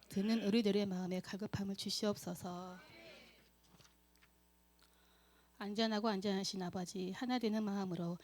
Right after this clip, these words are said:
이 시간 함께하길 원합니다. 우리의 생각과 뜻을 아시는 아버지, 늘 그렇듯 항상 함께 있으면서도 소중함을 모르고 지나갈 때가 많습니다. 성령님, 우리의 마음속에 임재하여 주심에 감사합니다.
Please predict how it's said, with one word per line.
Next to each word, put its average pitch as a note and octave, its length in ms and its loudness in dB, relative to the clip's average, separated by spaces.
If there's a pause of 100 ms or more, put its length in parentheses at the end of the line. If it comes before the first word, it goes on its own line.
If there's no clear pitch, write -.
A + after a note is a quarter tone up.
(260)
이 F#3+ 80 -6
시간 G3+ 260 -2
함께하길 A3 480 0
원합니다. F3+ 720 0 (640)
우리의 A3 280 4
생각과 B3+ 440 2
뜻을 G#3 320 -2
아시는 F#3+ 380 -2
아버지, F3+ 420 -2 (120)
늘 G3 140 2
그렇듯 F#3+ 460 -2 (360)
항상 C4+ 400 2
함께 B3+ 320 2
있으면서도 G3 580 2
소중함을 A#3 500 2
모르고 F#3 360 2
지나갈 F#3+ 320 -2
때가 G3 300 -2
많습니다. F3+ 840 -4 (460)
성령님, G3 500 0
우리의 G#3 300 4
마음속에 F#3+ 720 -2 (520)
임재하여 G3+ 440 4
주심에 G3 500 -4
감사합니다. F#3 920 -2